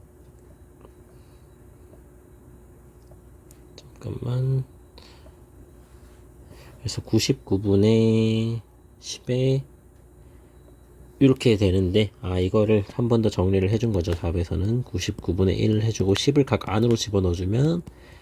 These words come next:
십의 이십일 제곱 빼기 십이 돼서 정답이 몇 번?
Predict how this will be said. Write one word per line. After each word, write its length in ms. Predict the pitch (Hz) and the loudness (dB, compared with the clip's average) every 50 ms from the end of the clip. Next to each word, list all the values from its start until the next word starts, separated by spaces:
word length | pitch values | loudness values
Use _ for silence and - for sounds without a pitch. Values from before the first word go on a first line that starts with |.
| - - - - - | -20 -20 -20 -20 -18
십의 500 | - - - - - 131 143 147 151 151 139 | -14 -12 -6 -2 0 0 2 0 0 -2 -4
이십일 400 | - 104 - - 107 110 113 117 | -6 -4 -2 -2 0 2 2 2
제곱 380 | - - 113 107 107 113 107 - - - - - - | 2 2 2 4 4 2 2 0 -6 -16 -20 -10 -4
빼기 360 | - 113 104 - 117 113 113 | -4 -4 -4 -2 -4 -4 -2
십이 360 | 113 - - - 120 - 120 101 | -4 -4 -6 -6 -4 -4 -4 -2
돼서 280 | 104 90 85 - 107 101 | -2 -4 0 0 -2 -2
정답이 540 | - - 98 92 90 92 95 92 107 104 | -2 -6 -8 -6 -4 -4 -4 0 0 0
몇 220 | 92 90 87 - - | 0 0 -4 -6 -6
번? 320 | - 117 139 160 165 180 | -2 0 0 0 0 -2